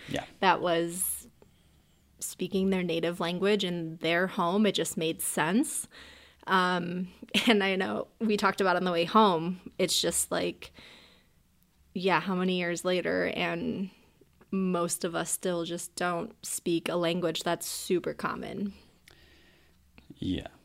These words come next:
Speaker 1: Yeah, in the movie, they probably say it fifteen times, telling characters to speak in English. Um, so by not putting subtitles, I think they're making the point.
Speaker 2: Mm-hmm.
Speaker 1: We don't need to speak. I mean, we understood what they were saying.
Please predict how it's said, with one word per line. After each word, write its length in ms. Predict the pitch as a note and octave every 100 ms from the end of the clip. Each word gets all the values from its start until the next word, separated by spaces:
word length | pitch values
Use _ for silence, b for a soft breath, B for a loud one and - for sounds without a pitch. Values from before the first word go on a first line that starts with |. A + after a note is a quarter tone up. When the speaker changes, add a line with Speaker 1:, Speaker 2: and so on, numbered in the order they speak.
| -
Speaker 1:
Yeah, 180 | - G2
in 60 |
the 60 | G2+
movie, 420 | A2 A2+ G2 F2+ -
they 100 | A2+
probably 320 | - D#3 C3
say 260 | F2+ - G#2
it 80 | D#2+
fifteen 440 | - - - F2+
times, 420 | F#2+ F#2+ F#2+ F#2
telling 340 | - G2 F2 F2
characters 480 | - F#2 F2+ F#2 F2
to 100 | -
speak 360 | - A2 G2+
in 100 | D#2
English. 580 | - G#2 E2+ D2 D2+ - b b b b b b b b b b _ -
Um, 440 | D#2+ D2+ D2+ - - -
so 140 | -
by 120 | G#2+ G#2+
not 200 | G#2+ -
putting 180 | G#2
subtitles, 540 | F2+ G2+ F2+ - F#2 E2 F2
I 60 |
think 160 | F2 F2+
they're 80 | E2
making 240 | E2 F2+
the 40 |
point. 500 | F2 F#2 E2 F#2+ - - _ _ -
Speaker 2:
Mm-hmm. 280 | G#3+ G3 G3
Speaker 1:
We 60 | -
don't 260 | G#2+ -
need 460 | G2+ G#2 A2+ G#2 F#2+
to 100 | F#2
speak. 300 | - - F#2
I 60 | F#2+
mean, 280 | G2 F2+ F2 B B B -
we 140 | B2+ C#3+
understood 360 | B2+ G#2+ A#2
what 100 | G2
they 80 | F#2
were 80 | D#2+
saying. 400 | - F2+ A1 G1+